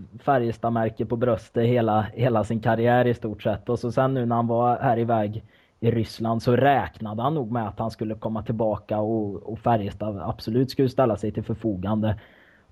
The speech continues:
Och, eh, det tyckte jag var konstigt att de inte gjorde. I och för sig så hade de ju <laughs> i stort sett fullt, fullt backbestånd då. Men, eh, nej.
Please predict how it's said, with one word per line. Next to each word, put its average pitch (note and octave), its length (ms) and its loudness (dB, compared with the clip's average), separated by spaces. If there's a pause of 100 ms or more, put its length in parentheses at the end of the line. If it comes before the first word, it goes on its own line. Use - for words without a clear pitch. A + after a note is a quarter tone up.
Och, A2+ 520 0
eh, A2 520 2 (1080)
det A#2+ 120 2
tyckte F#3+ 280 2
jag A#2+ 80 4
var A#2+ 60 4
konstigt D3+ 460 2
att D3 120 4
de C#3+ 80 0
inte C#3 180 0
gjorde. C3+ 140 6
I C#3 60 6
och C3 40 0
för C#3+ 80 -4
sig D#3+ 240 2
så D3 300 -2
hade B2 280 0
de A#2+ 140 -4
ju A#2+ 200 -4
<laughs> C#3+ 80 -4
i B2+ 120 -4
stort C3+ 300 -6
sett A#2 180 -2
fullt, A2 500 -4 (340)
fullt A#2 220 -6
backbestånd B2 880 -2
då. F#2 200 -4
Men, A2 440 -2
eh, A2 100 -4 (400)
nej. C3+ 200 -2